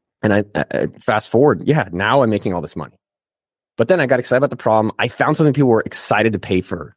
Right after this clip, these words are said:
I pay for. I didn't have to convince them. And then, yes, part of my success is that software went from there was ten software products in twenty ten to there's, like, a hundred thousand software products today.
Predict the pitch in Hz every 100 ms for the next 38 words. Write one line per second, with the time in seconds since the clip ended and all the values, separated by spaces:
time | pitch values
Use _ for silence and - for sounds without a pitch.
0 | _ 90 - - 98 92 76 - 107 113
1 | 123 120 107 - - 80 80 - - -
2 | _ _ _ _ _ _ - 113 120 117
3 | - - _ _ - 135 139 104 80 90
4 | 98 98 - - 110 120 113 98 - 98
5 | 95 90 - - 117 - 110 90 - 85
6 | 82 - 82 87 76 117 104 92 _ _
7 | _ - 101 101 95 101 - 101 123 127
8 | 120 113 147 104 90 92 92 104 101 -
9 | 120 143 92